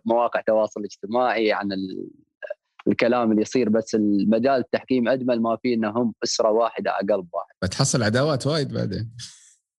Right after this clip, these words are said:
Speaker 1: حصلنا قبل، تعودنا. اسمع من هني وطلع من هني، هاي متعود عليها خلاص.
Speaker 2: ممتاز. أم، هدف الشارجة، هدف التعادل لمحمد خلفان. لو تلاحظ إن ال-، ال-، حكم الراية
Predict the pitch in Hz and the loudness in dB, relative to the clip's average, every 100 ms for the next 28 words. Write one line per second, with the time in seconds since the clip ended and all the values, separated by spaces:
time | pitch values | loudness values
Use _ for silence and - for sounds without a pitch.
0 | - - 139 - 220 381 302 208 196 180 | -10 -2 -2 0 2 2 2 2 0 0
1 | 135 165 185 175 143 117 - 151 190 196 | 0 2 0 0 -2 -2 -2 -2 0 0
2 | 160 170 170 175 208 196 185 170 156 151 | 0 0 0 0 0 0 0 0 0 -2
3 | 156 143 139 175 156 139 170 165 - 123 | 0 0 2 0 -2 0 0 0 -2 -10
4 | 127 - _ - 127 107 104 - _ _ | -12 -14 _ -2 0 0 -4 -10 _ _
5 | - - 156 139 - 107 92 87 - - | -16 -12 -8 -6 -2 2 2 0 -6 -18
6 | - 117 110 110 113 - _ _ - - | -2 0 2 0 -4 -10 _ _ -12 -2
7 | 156 170 202 - - 143 - 139 123 90 | 0 0 -2 -4 -6 -4 0 0 0 -4
8 | 78 - _ _ - 110 110 - 107 117 | -8 -12 _ _ -4 -2 -2 -2 0 0
9 | 110 104 90 - 90 - 85 85 76 - | 0 0 -2 -2 -4 -4 -8 -6 -8 -10
10 | _ - - _ _ - 107 107 131 170 | _ -20 -20 _ _ -2 0 2 0 0
11 | 180 156 143 131 113 98 92 87 85 80 | -2 0 2 2 2 0 0 -2 -2 -2
12 | 50 50 50 - - - - - _ _ | -2 -4 -4 -6 -8 -10 -12 -16 _ _
13 | - 123 123 139 135 131 131 139 131 127 | -6 -4 0 2 2 2 2 2 0 -2